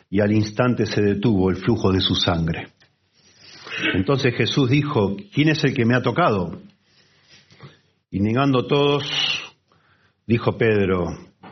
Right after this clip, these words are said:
y los que con él estaban, "Maestro, la multitud te aprieta y oprime y dices, '¿Quién es el que me ha tocado?'".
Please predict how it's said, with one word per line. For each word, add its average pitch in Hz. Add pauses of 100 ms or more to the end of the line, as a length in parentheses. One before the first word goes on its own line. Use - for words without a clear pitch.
(1200)
y 98
los 95
que 98
con 104
él 104
estaban, 95
"Maestro, 92 (400)
la 92
multitud 98
te 101
aprieta 107
y 98
oprime 104
y 104
dices, 101
'¿Quién 101
es 101
el 95
que 98
me 101
ha 92
tocado?'". 95